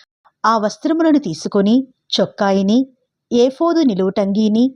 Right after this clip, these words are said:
ఏఫోదును, పతకమును అహరోనుకి ధరింపచేసి ఏఫోదు విచిత్రమైన నడికట్టును అతనికి కట్టి అతని తల మీద పాగాను పెట్టి ఆ పాగా మీద పరిశుద్ధ కిరీటముంచి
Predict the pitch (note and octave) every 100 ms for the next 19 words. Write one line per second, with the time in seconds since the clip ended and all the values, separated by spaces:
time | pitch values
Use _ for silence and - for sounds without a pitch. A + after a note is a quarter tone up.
0 | _ _ - G3+ G3+ A#3 A3 G3+ G#3 C4+
1 | - _ - F3 G3+ A3 G#3+ A3+ C#4 -
2 | _ - F#3+ G3 C#4 D#4 D4+ B3+ F3 E3+
3 | E3+ G3+ G#3+ F#3 A#3+ B3 B3+ - _ _
4 | _ - A#3+ C4+ E4+ F4 F4 A#3+ - B3+
5 | E4 D#4+ D#4 A3+ F3 F#3 A3+ G#3+ F#3+ C#4
6 | C#4+ G3+ - A3 G#3+ - E3 - B3 A3+
7 | - - G#3 A3+ A3+ F#3+ F#3 A#3+ A#3+ G3+
8 | A3 A#3 _ F#3 E3+ F#3+ G3 G3 F#3 -
9 | C4 D#4+ _ _ _ A#3 A#3+ A#3+ A3 A3+
10 | A#3 D#4 A#3+ G#3 B3 - G3 F#3+ A#3+ A#3+
11 | A#3+ F#3+ F3 F#3+ F#3+ - A#3+ C4